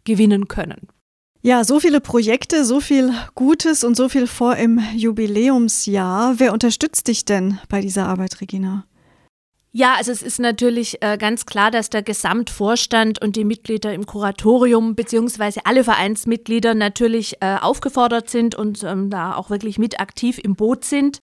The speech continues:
Speaker 1: Man muss dazu auch sagen, dass wir, ähm, alle zwei Jahre eine Mitgliederversammlung machen und zweitausendeinundzwanzig einen neuen Vorstand gewählt haben.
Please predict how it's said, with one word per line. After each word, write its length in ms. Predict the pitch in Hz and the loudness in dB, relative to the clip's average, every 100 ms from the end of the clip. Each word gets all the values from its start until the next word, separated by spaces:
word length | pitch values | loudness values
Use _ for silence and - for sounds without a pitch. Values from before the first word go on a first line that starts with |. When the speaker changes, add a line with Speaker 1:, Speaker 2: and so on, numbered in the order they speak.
| _ | _
Speaker 1:
Man 160 | 226 226 | -2 -2
muss 160 | 294 | -2
dazu 280 | - 262 294 | -6 -8 -4
auch 160 | 269 269 | -4 -6
sagen, 460 | 262 233 247 247 | -6 -6 -4 -6
dass 320 | 240 226 - | -4 -4 -6
wir, 480 | 214 220 220 220 220 | -4 0 4 4 0
ähm, 460 | 214 214 214 214 208 - | -2 -2 0 -2 -2 -4
alle 260 | 214 226 | -4 -4
zwei 260 | - 190 196 | -6 0 2
Jahre 240 | 220 196 | 4 2
eine 420 | 190 185 185 185 190 _ _ - | 0 -2 -2 -2 -6 _ _ -4
Mitgliederversammlung 920 | 247 285 285 277 269 262 254 262 254 | -4 -2 -2 -2 -2 -2 -2 -2 -2
machen 320 | 240 240 269 | -2 -2 -4
und 240 | - 214 208 - - | -6 -6 -6 -14 -12
zweitausendeinundzwanzig 1400 | 226 208 208 214 208 208 - 185 294 285 - 262 247 254 | -6 -4 -4 -6 -6 -10 -8 -4 -2 -2 -2 -2 -4 -6
einen 120 | 214 208 | -2 0
neuen 320 | 202 233 226 | 2 2 0
Vorstand 640 | - 220 208 - 196 196 | -4 -6 -6 -6 -8 -6
gewählt 460 | 190 180 202 294 - | -8 -6 -6 -6 -4
haben. 340 | 294 294 294 | -4 -2 -6